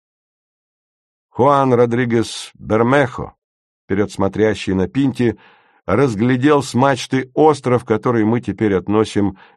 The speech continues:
к Багамскому архипелагу, и закричал: «Земля! Земля!» Мир изменился навеки.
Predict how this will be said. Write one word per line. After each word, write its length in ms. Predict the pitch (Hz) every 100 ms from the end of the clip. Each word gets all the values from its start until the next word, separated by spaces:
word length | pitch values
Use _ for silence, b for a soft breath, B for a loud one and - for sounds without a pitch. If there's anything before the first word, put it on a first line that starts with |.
| -
к 80 | 87
Багамскому 920 | 87 95 101 107 - - 101 101 -
архипелагу, 840 | 98 92 92 - 95 120 135 120 113
и 60 |
закричал: 800 | 98 101 92 90 113 120 113 - b b b
«Земля! 640 | 73 92 123 110 120 92 69
Земля!» 800 | 90 120 127 139 131 58 - _ _ _ _ _ _ _ _ _ _ -
Мир 560 | 82 117 170 165 139 _ _ _ _ -
изменился 1040 | 117 85 95 92 95 107 - - 95 87 _ _
навеки. 760 | 80 87 67 64 - _ -